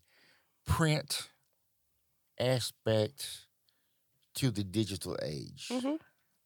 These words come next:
Speaker 1: In your mind,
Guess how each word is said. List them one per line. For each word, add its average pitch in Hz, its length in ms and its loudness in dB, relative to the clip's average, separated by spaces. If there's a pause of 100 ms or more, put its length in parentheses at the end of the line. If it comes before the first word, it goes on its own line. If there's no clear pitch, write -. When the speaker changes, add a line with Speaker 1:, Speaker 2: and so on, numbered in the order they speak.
Speaker 1:
In 143 180 4
your 165 680 4 (600)
mind, 95 960 4